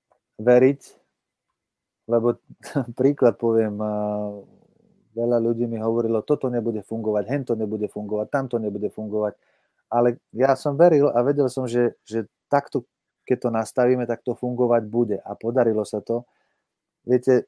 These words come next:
každý, a, je viac typov ľudí. Áno, sú vykonávači, ktorí perfektne vykonávajú veci a potom sú takí, ktorí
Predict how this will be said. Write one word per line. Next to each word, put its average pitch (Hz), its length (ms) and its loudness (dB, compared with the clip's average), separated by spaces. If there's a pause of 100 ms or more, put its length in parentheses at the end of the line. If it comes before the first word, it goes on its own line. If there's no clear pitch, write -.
(380)
každý, 127 640 2 (1400)
a, 104 460 -4 (720)
je 117 220 -2
viac 151 240 6
typov 123 320 0
ľudí. 104 320 0
Áno, 113 160 -4
sú 120 160 -2
vykonávači, 123 800 0 (400)
ktorí 104 440 -2 (200)
perfektne 117 420 -4
vykonávajú 113 580 0
veci 107 280 -2
a - 120 -18
potom 131 280 -4
sú 127 160 -4
takí, 123 280 -4
ktorí 123 600 0